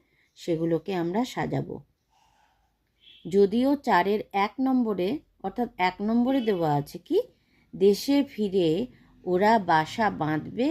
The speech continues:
বাচ্চা তুলবে। আমরা গল্পে দেখেছি যে এটা শেষের দিকে আছে, তাই তো? তার মানে এটা প্রথমে হবে না। তারপরে কি রয়েছে? হাঁসের ডানা জখম হলো। এটা আমরা পেয়েছি মাঝখানে,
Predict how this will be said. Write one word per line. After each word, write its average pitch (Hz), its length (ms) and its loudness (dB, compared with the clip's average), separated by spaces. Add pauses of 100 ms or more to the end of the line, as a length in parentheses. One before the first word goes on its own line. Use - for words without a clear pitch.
বাচ্চা 190 580 -2
তুলবে। 147 500 -4 (560)
আমরা 262 300 4
গল্পে 214 380 2 (100)
দেখেছি 226 500 -4 (120)
যে 208 140 -2
এটা 196 320 0 (340)
শেষের 285 500 0
দিকে 196 280 -2
আছে, 143 240 -2
তাই 240 200 2
তো? 330 160 2 (760)
তার 240 200 6
মানে 269 200 2
এটা 269 140 0
প্রথমে 277 380 -2
হবে 277 280 0
না। 151 260 -2 (600)
তারপরে 240 400 2
কি 269 180 -4
রয়েছে? 202 440 0 (440)
হাঁসের 233 640 -2
ডানা 185 340 2 (140)
জখম 185 540 -2
হলো। 147 340 -4 (600)
এটা 269 280 2
আমরা 311 200 4
পেয়েছি 277 420 -2
মাঝখানে, 233 640 -2